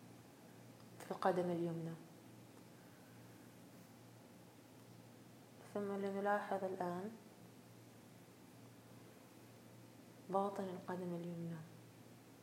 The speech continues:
قد نشعر بألم أو وخز أو تنميل، أو قد نشعر بضغط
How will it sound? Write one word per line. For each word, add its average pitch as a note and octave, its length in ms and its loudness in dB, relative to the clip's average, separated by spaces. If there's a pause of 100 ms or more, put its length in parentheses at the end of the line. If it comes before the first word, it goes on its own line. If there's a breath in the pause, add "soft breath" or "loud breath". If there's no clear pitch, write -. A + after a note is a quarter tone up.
(1700)
قد E3+ 140 4
نشعر E3+ 380 2
بألم E3+ 500 2 (720 loud breath)
أو E3+ 200 4
وخز E3 500 2 (320)
أو F3 60 -2 (140)
تنميل، E3 540 4 (1400)
أو G#3+ 140 4
قد G#3 140 4
نشعر G#3 340 4
بضغط F#3 400 4